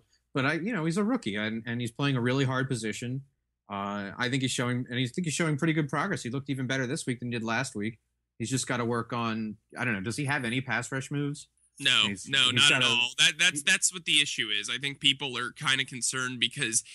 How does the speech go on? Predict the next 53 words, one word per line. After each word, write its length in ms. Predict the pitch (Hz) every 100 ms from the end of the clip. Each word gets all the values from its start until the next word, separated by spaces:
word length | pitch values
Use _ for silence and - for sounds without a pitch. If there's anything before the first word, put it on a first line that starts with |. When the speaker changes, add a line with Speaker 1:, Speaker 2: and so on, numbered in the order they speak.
| -
Speaker 2:
he 140 | - 175
did 160 | 202
get 160 | 165 160
handled 400 | 139 160 160 151
by 140 | 147
a 80 | 135
tight 300 | 135 143 131 127
end 100 | 127
at 100 | 113
one 180 | 127 127
point 380 | - 131 127 120
on 120 | 120
one 180 | 123 120
play. 560 | - 127 123 127 123 123
There 100 | 120
was 280 | 117 - - - - _
a 60 | 139
couple 360 | - 156 151 147
of 140 | 127
times 420 | - 135 131 131
where 100 | 135
he 140 | 131 135
got 240 | 131 110
stood 480 | - - - - 139
up 180 | 123 123
by 160 | 123 123
an 120 | 120
offensive 540 | 117 120 127 120 117
lineman. 680 | 120 117 120 120 120 117 117 - _ _ _
I 60 | 147
mean, 180 | 151 139
he 120 | 170
basically 460 | 165 151 156 139 135
just 240 | 131 -
used 180 | 123 -
his 120 | 107
speed. 380 | - - 107 101
He 100 | 120
ran 300 | 123 123 117
around, 240 | 113 123 110
like, 160 | 131
even 360 | 139 147 139 135
in 100 | 123
the 60 | 127
Mal-, 280 | 117 117 120
on 80 | 127
the 60 | 120
Mallet 320 | 120 117 -
play 180 | 123 113
that 160 | 110
you 140 | 110 104
mentioned, 580 | 104 107 - 104 101 101
he 320 | 123 117 -